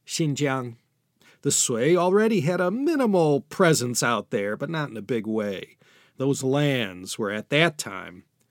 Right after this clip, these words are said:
decidedly dominated by the western Turkic Khaganate.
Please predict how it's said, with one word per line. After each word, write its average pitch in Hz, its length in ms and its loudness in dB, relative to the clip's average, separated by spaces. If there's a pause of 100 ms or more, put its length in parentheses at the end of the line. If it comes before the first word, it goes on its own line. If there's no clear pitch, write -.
(400)
decidedly 143 680 2
dominated 107 640 -2
by 101 80 -18
the 98 100 -10
western 101 600 -4 (220)
Turkic - 340 -8
Khaganate. 87 640 -14